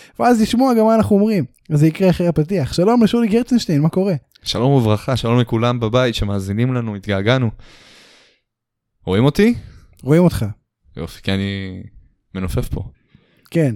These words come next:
Speaker 1: מי ש-, מה שהמאזינים לא יודעים זה שלפרק הזה מצטרפת גם גרסת וידאו מהאולפנים בתל אביב. לא, זה לא יקרה, לא הפעם, אבל אולי בעתיד, אולי בעתיד, אולי נעשה גם פרק לייב מתישהו, לא יודע.
Speaker 2: שנעבור
Speaker 1: אה,
Speaker 2: לתל אביב.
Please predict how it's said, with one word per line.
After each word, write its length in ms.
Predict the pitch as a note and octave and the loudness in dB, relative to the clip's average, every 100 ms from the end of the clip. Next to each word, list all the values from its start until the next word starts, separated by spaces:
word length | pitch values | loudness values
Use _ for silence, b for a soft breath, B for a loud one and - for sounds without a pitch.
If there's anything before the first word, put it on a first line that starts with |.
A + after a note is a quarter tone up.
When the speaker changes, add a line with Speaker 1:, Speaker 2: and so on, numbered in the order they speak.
| - | -4
Speaker 1:
מי 180 | D3+ F#3+ | 2 4
ש-, 80 | F3+ | 6
מה 140 | G3+ | 4
שהמאזינים 480 | F#3 G3+ F3 F3 F#3 | 6 6 6 6 4
לא 60 | A3+ | 4
יודעים 200 | C#4+ F#3+ | 4 4
זה 100 | D3+ | 6
שלפרק 600 | D#3 D3 - A3+ A#3+ F#3+ | 4 4 2 0 2 2
הזה 180 | G#3+ | 2
מצטרפת 420 | A3 - G#3 A3 F3 | 2 0 -2 -2 0
גם 220 | A#3 C#4+ | 2 4
גרסת 320 | A#3+ A3+ B3 F#3 | 2 2 2 2
וידאו 500 | D#3+ D4+ E4 D#4 G#3 | 2 2 6 6 8
מהאולפנים 640 | F#3+ F3+ F#3 A#3 D4+ A#3 b b b | 8 6 6 4 4 4 b b b
בתל 320 | F#3+ A3 A#3+ | 2 4 6
אביב. 520 | G#3 D#3 E3+ C4 C#4+ G#3+ | 6 4 2 2 2 2
לא, 220 | C#3 B2+ - _ _ - | 2 0 -4 _ _ -4
זה 120 | C#3 | 0
לא 100 | C3 | 2
יקרה, 240 | C3+ F#3 C4+ D4 _ D3+ | 0 0 -2 -6 _ -6
לא 60 | |
הפעם, 300 | D3 E3+ A#3 B3 b b | -4 0 0 0 b b
אבל 200 | E3 F3 | 6 8
אולי 220 | G#3 - G4+ | 8 6 2
בעתיד, 420 | F4+ F4+ F4+ D4 C3+ | 2 2 0 0 0
אולי 160 | D3+ | 0
בעתיד, 320 | F3 D3 F#3 | 2 2 2
אולי 180 | C#3+ D#3+ | 2 4
נעשה 180 | F3+ F#3 | 2 2
גם 120 | F3+ | 0
פרק 260 | F#3 F#3 D#3+ | 2 0 0
לייב 320 | G3+ C4 G#3 | 0 0 0
מתישהו, 360 | F#3 C#3 - B2+ C3+ | 0 -2 -4 -8 -8
לא 80 | |
יודע. 140 | B2 A#2 - - | -8 -10 -16 -10
Speaker 2:
שנעבור 460 | - F#2+ F#2+ G2+ | -4 0 4 4
Speaker 1:
אה, 60 | G2 | 4
Speaker 2:
לתל 140 | G2+ | 0
אביב. 200 | F#2 F2+ | -2 -6